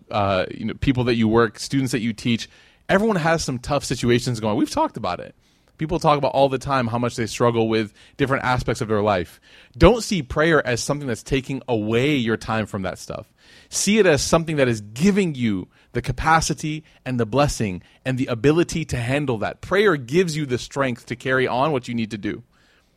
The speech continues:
That's why Allah gave it to the Prophet sallallahu alaihi wasallam, because he knew, how could a prophet deliver this message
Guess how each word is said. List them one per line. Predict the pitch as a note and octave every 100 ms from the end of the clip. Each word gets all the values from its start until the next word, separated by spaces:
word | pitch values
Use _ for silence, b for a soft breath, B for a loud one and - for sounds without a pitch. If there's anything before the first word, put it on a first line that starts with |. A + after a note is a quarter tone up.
| _
That's | B2+ D#3 -
why | C#3+
Allah | C#3 C3 B2+ A#2
gave | A#2+ C3
it | A#2+
to |
the | A#2
Prophet | A2 G#2+ A2
sallallahu | -
alaihi | A2+ A#2
wasallam, |
because | D#3 A#3
he | A3 A3+
knew, | A#3+ C#4+ A#2+ - b b
how | - E3+
could | - G3+
a | D#3
prophet | - E3 F3 D#3 A#2
deliver | B2+ C#3+ D#3+
this | C#3+ B2+
message | B2+ C3 B2+ G2